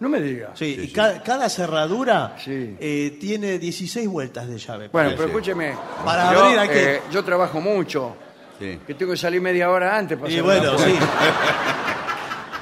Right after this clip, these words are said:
Speaker 2: ¿Sabe cómo le quedan las muñecas
Speaker 3: Ahora, ¿le
Speaker 2: después
Speaker 3: puedo
Speaker 2: de
Speaker 3: pedir, eh, decir una cosa? Usted ve la propaganda, es espectacular.
Speaker 2: Sí.
Speaker 3: Incluso en una guerra nu-, nuclear,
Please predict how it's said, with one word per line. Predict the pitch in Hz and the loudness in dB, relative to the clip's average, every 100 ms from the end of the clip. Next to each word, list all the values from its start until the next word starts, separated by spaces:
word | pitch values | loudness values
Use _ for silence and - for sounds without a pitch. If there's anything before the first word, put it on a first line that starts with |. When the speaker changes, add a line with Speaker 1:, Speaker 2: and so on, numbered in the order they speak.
| - - | -12 -4
Speaker 2:
¿Sabe | - 202 | 2 4
cómo | 180 196 190 | 4 2 2
le | |
quedan | 185 196 | 2 0
las | 180 170 | 2 2
muñecas | 165 180 202 | 2 2 6
Speaker 3:
Ahora, | 139 131 | 6 6
¿le | |
Speaker 2:
después | 131 147 | 6 6
Speaker 3:
puedo | 143 139 | 6 6
Speaker 2:
de | 131 | 4
Speaker 3:
pedir, | 123 127 127 | 4 6 4
eh, | 117 120 110 | 2 -4 -2
decir | 113 117 | -6 -4
una | 123 120 | -4 -2
cosa? | 143 139 - - | -2 -4 -6 -10
Usted | 104 107 131 | -8 -2 0
ve | |
la | 127 | 2
propaganda, | 113 113 110 123 135 135 101 110 | 0 -2 -2 -2 0 0 0 -2
es | 110 | -10
espectacular. | 92 92 98 107 101 90 87 | -10 -10 -8 -4 -2 -2 -4
Speaker 2:
Sí. | 131 127 120 | -6 -4 -2
Speaker 3:
Incluso | 127 123 151 147 135 | -4 -2 -2 2 2
en | |
una | 127 123 117 | 2 0 2
guerra | 117 107 110 | 0 0 -2
nu-, | 113 131 | -2 -2
nuclear, | 131 123 127 143 170 190 185 | -4 -6 2 4 6 4 -4